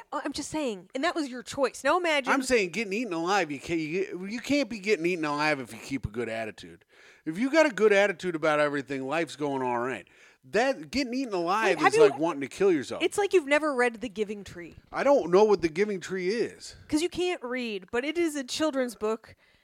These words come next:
Speaker 1: and we're gonna f-, we're gonna sound out the words for you. You don't
Speaker 2: Okay.
Speaker 1: remember the, you don't know The Giving Tree?
Speaker 2: Well, the boy comes and the tree gives him some stuff, and the tree just can't give and give, give anymore at some point.
Speaker 1: Yeah.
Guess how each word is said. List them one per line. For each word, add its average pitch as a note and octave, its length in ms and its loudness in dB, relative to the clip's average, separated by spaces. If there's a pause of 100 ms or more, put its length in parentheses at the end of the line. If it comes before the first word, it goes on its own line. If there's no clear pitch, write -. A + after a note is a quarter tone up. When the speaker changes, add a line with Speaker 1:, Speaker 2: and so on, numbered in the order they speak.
Speaker 1:
and B3+ 180 -4
we're D#4+ 100 -2
gonna D4 160 2
f-, C4+ 260 -2
we're D4 140 -2
gonna C#4+ 260 0
sound B3+ 360 -4
out B3 200 -2
the B3 80 -2
words A3 320 -4
for G3 140 -14
you. F#3 340 -14 (200)
You D#4 80 2
don't G#4 140 6
Speaker 2:
Okay. F#4+ 60 2
Speaker 1:
remember G4 220 4
the, D#4+ 160 -4
you D#4 140 2
don't F#4+ 120 2
know F4+ 100 0
The F4 80 0
Giving E4 240 -4
Tree? F#4 160 0
Speaker 2:
Well, C#4+ 100 6
the C4 100 2
boy C4 300 2
comes A#3+ 600 0
and G3+ 80 -10
the G#3 80 -2
tree A3 240 -6
gives G3 340 0
him G3 140 -10
some F#3+ 180 -10
stuff, F#3 460 2
and F3+ 100 -4
the E3 80 0
tree G3+ 260 -8
just F3 240 -4
can't F3+ 320 -2
give E3+ 360 0
and D#3 120 0
give, D3+ 520 -4
give F#3 200 2
anymore C3 480 -2
at C3 140 -6
some D#3+ 220 -6
point. A#2 480 -12
Speaker 1:
Yeah. C#4+ 240 -6